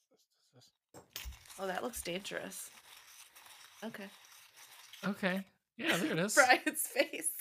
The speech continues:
Speaker 3: I was like, "What is he gonna do with that?" <laughs>
Speaker 1: Did it, did it make any sound?
Speaker 2: <laughs> It
Speaker 1: Did you hear
Speaker 2: did.
Speaker 1: something?
Speaker 3: Yeah.
Speaker 1: Okay,
Speaker 2: It
Speaker 1: cool.
Speaker 2: did.
Speaker 1: All right.
Speaker 2: All
Speaker 1: Cool.
Speaker 2: right. You
Speaker 1: Well,
Speaker 2: gotta
Speaker 1: it's
Speaker 2: do
Speaker 1: out
Speaker 2: the,
Speaker 1: there.
Speaker 2: the rating description for me,
Speaker 1: Oh,
Speaker 2: Drew.
Speaker 1: of course I have to. Uh, hi, everybody. We just brought out the doof meter. That is our, uh,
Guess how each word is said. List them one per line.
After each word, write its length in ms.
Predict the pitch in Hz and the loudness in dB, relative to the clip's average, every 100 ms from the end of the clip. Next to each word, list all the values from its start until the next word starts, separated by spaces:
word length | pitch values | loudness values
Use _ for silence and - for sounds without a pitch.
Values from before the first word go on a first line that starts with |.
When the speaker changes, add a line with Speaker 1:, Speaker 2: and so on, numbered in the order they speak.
| 349 - - - | -8 -4 -4 4
Speaker 3:
I 100 | 233 | 10
was 140 | 254 233 | 10 10
like, 120 | 233 | 8
"What 280 | 202 202 208 | 10 10 10
is 140 | 190 | 10
he 100 | 185 | 8
gonna 180 | 170 175 | 8 8
do 140 | 170 | 8
with 140 | 180 180 | 8 12
that?" 320 | 185 226 226 | 12 12 12
<laughs> 500 | 233 - - - - | 6 6 6 6 4
Speaker 1:
Did 100 | - | 12
it, 80 | 190 - 190 | 12 12 12
did 100 | 180 | 12
it 60 | 170 | 8
make 220 | 180 175 | 2 2
any 160 | 180 175 | 0 0
sound? 200 | 190 190 254 - | 8 8 8 4
Speaker 2:
<laughs> 100 | - | 4
It 120 | 330 | 8
Speaker 1:
Did 160 | - 160 | 8 8
you 60 | |
hear 140 | 185 185 | 4 4
Speaker 2:
did. 80 | 262 | 0
Speaker 1:
something? 180 | 226 | 6
Speaker 3:
Yeah. 300 | 185 277 330 156 | 10 10 8 4
Speaker 1:
Okay, 120 | - 131 | -2 -6
Speaker 2:
It 80 | 113 | -6
Speaker 1:
cool. 160 | 240 135 | -6 -4
Speaker 2:
did. 260 | 269 247 - _ _ _ _ | -4 -6 -12 _ _ _ _
Speaker 1:
All 80 | 175 | -6
right. 60 | - - _ - - - | -6 -10 _ -20 -20 -6
Speaker 2:
All 60 | 202 | -4
Speaker 1:
Cool. 20 | |
Speaker 2:
right. 220 | 185 190 - _ | -2 -6 -16 _
You 100 | 226 | 0
Speaker 1:
Well, 120 | 240 | 2
Speaker 2:
gotta 100 | 233 208 | 2 0
Speaker 1:
it's 60 | 196 | -2
Speaker 2:
do 40 | |
Speaker 1:
out 60 | 185 | -2
Speaker 2:
the, 40 | |
Speaker 1:
there. 120 | 160 - | -6 0
Speaker 2:
the 120 | 202 | 0
rating 460 | 185 196 185 196 190 | 4 4 4 0 -4
description 560 | 180 - 180 - 175 180 | -8 -10 -12 -8 -10 -10
for 160 | - 175 | -10 -8
me, 80 | 175 | 2
Speaker 1:
Oh, 120 | 285 | 4
Speaker 2:
Drew. 100 | 254 | 4
Speaker 1:
of 120 | 185 | 0
course 260 | - 233 - | -2 -2 0
I 80 | 151 | 0
have 200 | 139 - | 0 -2
to. 200 | 156 160 | -2 2
Uh, 160 | 156 | 2
hi, 180 | 156 190 | 2 0
everybody. 340 | 143 135 160 190 | 0 -2 -4 -4
We 120 | 170 | -6
just 180 | 226 - | -6 -2
brought 140 | 220 | 0
out 120 | 185 | 0
the 80 | 170 | -2
doof 280 | 131 139 - | -6 -6 -4
meter. 260 | 165 254 220 | -6 -4 -6
That 160 | 156 | -4
is 120 | 151 139 | -4 -4
our, 280 | 135 127 | -6 -6
uh, 120 | 123 | -8